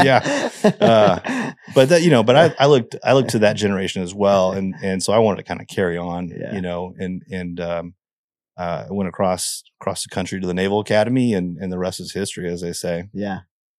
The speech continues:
Speaker 1: Yeah.
Speaker 2: So you graduate the Naval Academy. How do you,
Speaker 1: Yeah.
Speaker 2: uh, so I think a lot of people that aren't around, aren't around, even people in the military probably don't understand, like,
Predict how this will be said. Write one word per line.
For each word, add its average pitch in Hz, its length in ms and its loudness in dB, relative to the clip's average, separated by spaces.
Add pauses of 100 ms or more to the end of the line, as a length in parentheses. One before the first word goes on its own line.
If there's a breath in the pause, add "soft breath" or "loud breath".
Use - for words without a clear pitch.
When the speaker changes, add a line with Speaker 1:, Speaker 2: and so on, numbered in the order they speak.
(140)
Speaker 1:
Yeah. 92 260 -10
Speaker 2:
So 127 200 -2
you - 200 -12 (420)
graduate 127 320 0
the 113 80 -4
Naval 139 220 2
Academy. 127 600 0 (440 soft breath)
How - 100 4
do - 80 6
you, 202 40 4
Speaker 1:
Yeah. 220 140 2
Speaker 2:
uh, - 100 0
so 135 480 2 (800)
I - 100 -6
think 135 120 -2
a 123 60 0
lot 117 200 0
of 117 60 -4
people 110 540 -4 (460)
that 113 200 -4
aren't 110 160 -6
around, 110 160 -6 (400)
aren't 113 140 -6
around, 117 240 -4
even 175 120 4
people 139 180 2
in 110 60 -4
the 107 60 -2
military 120 320 0
probably 110 180 -4
don't - 20 -6
understand, 101 500 -6
like, 92 180 -6